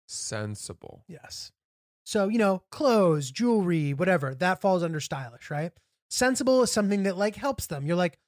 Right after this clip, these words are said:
Speaker 2: "Oh, like, I know that she doesn't sleep well or something. Here's a special pillow." You know, something that actually helps their life. And then sentimental, which is, like, anything relating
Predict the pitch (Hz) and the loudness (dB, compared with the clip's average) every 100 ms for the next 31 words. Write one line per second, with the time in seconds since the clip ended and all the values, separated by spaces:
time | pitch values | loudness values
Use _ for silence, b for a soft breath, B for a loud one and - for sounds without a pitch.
0 | _ _ 247 214 180 175 165 175 175 175 | _ _ 2 4 4 2 0 0 2 2
1 | 180 175 180 175 - 202 190 180 190 - | 2 2 2 0 -4 -4 -4 -4 -6 -4
2 | 208 - 180 165 160 160 147 139 131 156 | -2 0 0 0 -2 -4 -6 -6 -4 -4
3 | 170 - 196 - 190 208 180 160 135 117 | -6 -2 -4 -2 -2 0 0 0 -2 -6
4 | - _ _ _ 165 185 190 196 185 170 | -12 _ _ _ 0 0 2 2 2 0
5 | 180 185 160 175 170 - 160 143 202 - | -2 -2 -2 -2 -2 -4 -2 0 -2 -4
6 | _ _ 190 214 202 226 196 202 208 190 | _ _ -2 0 0 0 0 0 2 2
7 | 170 170 175 180 170 170 196 190 202 175 | 2 -2 -2 -2 -2 -2 -2 0 -2 -2
8 | 175 165 160 151 151 | -2 0 0 0 -4